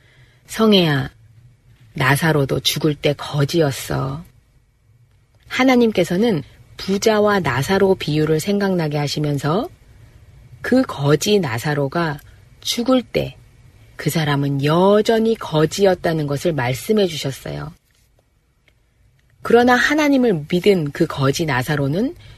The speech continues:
천국에 가지 않았는가? 그 거지 나사로는 이 세상에서는 집이 없었지만 천국에는 그의 집이 있었다. 지금 우리 교회 나오시는 노숙자분들이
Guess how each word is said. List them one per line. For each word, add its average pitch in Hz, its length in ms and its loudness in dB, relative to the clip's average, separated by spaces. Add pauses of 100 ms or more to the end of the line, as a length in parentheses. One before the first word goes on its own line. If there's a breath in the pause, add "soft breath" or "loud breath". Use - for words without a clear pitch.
(200 soft breath)
천국에 349 480 2
가지 214 240 2
않았는가? 139 720 -4 (1080 soft breath)
그 277 220 2
거지 175 440 2
나사로는 170 640 -2 (420 soft breath)
이 254 220 0
세상에서는 202 720 0
집이 202 340 -2
없었지만 139 760 -2 (680 soft breath)
천국에는 277 960 0
그의 196 260 6
집이 180 280 -4
있었다. 143 600 -6 (1080 soft breath)
지금 240 360 0
우리 254 260 2
교회 185 300 4
나오시는 151 640 -2
노숙자분들이 160 1000 -2